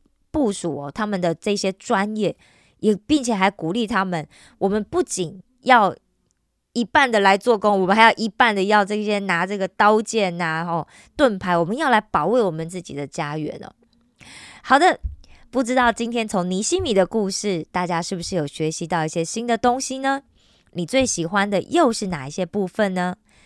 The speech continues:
很期待大家可以透过节目的留言栏跟我分享，好吗？请记得，我总是在等待你的回应哦。最后，让我们一起来做一个结束的祷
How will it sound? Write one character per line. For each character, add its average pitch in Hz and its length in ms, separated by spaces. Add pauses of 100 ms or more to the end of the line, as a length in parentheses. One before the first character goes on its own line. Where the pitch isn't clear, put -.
(180)
很 233 180
期 294 180
待 302 280
大 233 180
家 214 160
可 202 160
以 170 40
透 175 200
过 170 160
节 156 220
目 196 120
的 214 140
留 175 180
言 185 160
栏 175 240
跟 180 220
我 160 100
分 247 300
享， 170 240
好 160 160
吗？ 220 240 (440)
请 175 200
记 190 180
得， 165 360
我 202 240
总 156 380
是 240 240
在 233 160
等 156 220
待 185 140
你 165 120
的 147 140
回 160 240
应 208 200
哦。 196 180 (640)
最 330 200
后， 320 340 (240)
让 202 140
我 170 60
们 160 140
一 175 60
起 165 140
来 143 140
做 180 200
一 165 60
个 151 140
结 135 260
束 294 180
的 269 120
祷 170 180